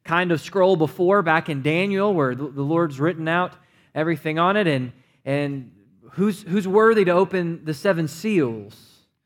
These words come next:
And you know, remember, there's, they search all of heaven, no one. They search all of earth, no one. They search all of the dead, no one. And John becomes disheartened, and then, then one of the elders says, "Stop, look," and he sees the Lamb standing, one as though slain. And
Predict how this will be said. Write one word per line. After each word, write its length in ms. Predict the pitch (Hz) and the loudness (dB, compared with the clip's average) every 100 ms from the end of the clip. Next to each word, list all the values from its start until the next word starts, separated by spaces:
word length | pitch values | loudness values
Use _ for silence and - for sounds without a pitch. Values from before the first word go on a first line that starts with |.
| _ _ _ _ | _ _ _ _
And 180 | 113 123 | -16 -8
you 60 | |
know, 100 | 135 | -4
remember, 260 | 131 156 160 | -2 -2 -2
there's, 300 | 131 123 117 | -2 -4 -6
they 140 | 127 | -14
search 380 | 117 - 156 156 | -12 -4 -4 0
all 180 | 135 135 | 0 0
of 80 | 135 | 0
heaven, 320 | 185 190 185 | 0 0 0
no 120 | 170 | 0
one. 100 | 165 | -2
They 60 | 156 | -4
search 260 | 139 151 143 | -4 -6 -2
all 120 | 135 | 0
of 80 | 156 | 2
earth, 220 | 165 139 | 0 -2
no 140 | 156 | -2
one. 140 | 156 147 | -2 -4
They 80 | |
search 260 | 117 147 139 | -4 -4 -2
all 120 | 139 | -2
of 80 | 127 | -2
the 60 | 123 | -2
dead, 260 | 151 143 | 0 0
no 200 | 165 190 | 2 2
one. 260 | 170 160 151 - _ - | 2 0 -4 -14 _ -6
And 140 | 147 | -4
John 240 | 147 185 202 | 2 2 2
becomes 380 | 185 180 175 | -2 -2 -2
disheartened, 640 | 139 131 226 254 175 160 202 | -6 -2 2 2 0 -4 -2
and 180 | 147 135 | -2 -2
then, 420 | 156 156 147 - - | -4 -4 -10 -16 -8
then 260 | 147 143 143 | -6 -4 -2
one 140 | 151 | -2
of 40 | |
the 60 | 139 | 2
elders 300 | 147 147 143 | 2 0 -6
says, 120 | 131 | -10
"Stop, 640 | - - 233 220 180 175 175 | -14 -4 0 2 2 0 2
look," 340 | 190 185 180 | 2 2 2
and 80 | 143 | -4
he 100 | 143 | -4
sees 380 | 143 165 151 135 | -6 -4 -4 0
the 120 | 147 | 0
Lamb 420 | 175 185 147 131 | 2 0 0 -2
standing, 580 | - 196 180 139 131 139 | -6 -6 -6 -4 -4 -2
one 180 | 156 160 | -2 0
as 280 | 139 - - _ _ _ - | -4 -8 -18 _ _ _ -4
though 480 | 156 160 160 156 - | 0 2 2 0 -6
slain. 800 | - - 170 170 160 135 117 113 | -16 -4 -2 0 -2 -4 -6 -6
And 300 | 120 117 | -4 -6